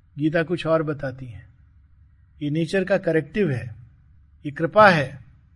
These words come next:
क्योंकि अगर उसको सुख के साथ दुख जुड़ा नहीं होता तो वो कभी गीता के इस श्लोक को कभी समझ नहीं पाता, "अनित्यम असुखम लोकम भजस्व माम", उसी में वो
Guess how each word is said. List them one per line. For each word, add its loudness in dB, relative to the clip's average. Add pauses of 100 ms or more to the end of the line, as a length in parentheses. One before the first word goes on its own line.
(680)
क्योंकि -6
अगर 2
उसको 0
सुख -12
के -2
साथ 2
दुख -8
जुड़ा 0
नहीं 0
होता -4 (1400)
तो -8
वो 0
कभी 0
गीता 0
के -2
इस -8 (920)
श्लोक -6
को -8
कभी -6
समझ -4
नहीं -2
पाता, -12 (680)
"अनित्यम -2
असुखम -6
लोकम -6
भजस्व -8
माम", -14 (800)
उसी -8
में 0
वो -4